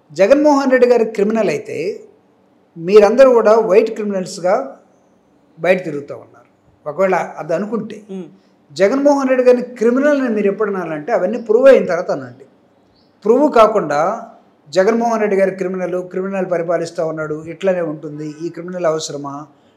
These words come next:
Speaker 1: అంటే మీరు మళ్ళా మీ అందరి కుటుంబాల్లోకి మేము దూరాలు చూస్తాం, లేకపోతే మీ పర్సనల్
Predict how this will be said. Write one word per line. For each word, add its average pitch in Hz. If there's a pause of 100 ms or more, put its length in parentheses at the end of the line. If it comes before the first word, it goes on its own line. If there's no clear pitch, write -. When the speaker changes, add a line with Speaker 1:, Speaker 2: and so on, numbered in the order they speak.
Speaker 1:
అంటే 196
మీరు 202 (760)
మళ్ళా 196
మీ 190
అందరి 220
కుటుంబాల్లోకి 190
మేము 196
దూరాలు 165
చూస్తాం, - (1700)
లేకపోతే 185
మీ 180
పర్సనల్ 220